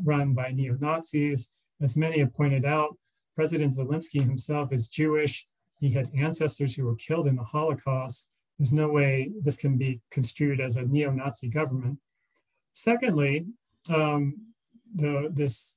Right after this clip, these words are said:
this idea that the Russian military is protecting Russian-speaking Ukrainians in,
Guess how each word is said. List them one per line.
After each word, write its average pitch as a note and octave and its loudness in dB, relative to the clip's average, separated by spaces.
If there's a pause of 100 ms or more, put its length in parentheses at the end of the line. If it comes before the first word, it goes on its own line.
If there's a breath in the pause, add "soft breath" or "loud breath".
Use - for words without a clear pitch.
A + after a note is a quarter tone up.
this C#3 -2
idea D#3+ 2
that C#3 2
the C#3 -2
Russian C#3+ 0
military C#3+ 0
is A#2+ -8
protecting C#3+ 0
Russian-speaking C#3 -2
Ukrainians C#3 0 (540 soft breath)
in, C#3+ 4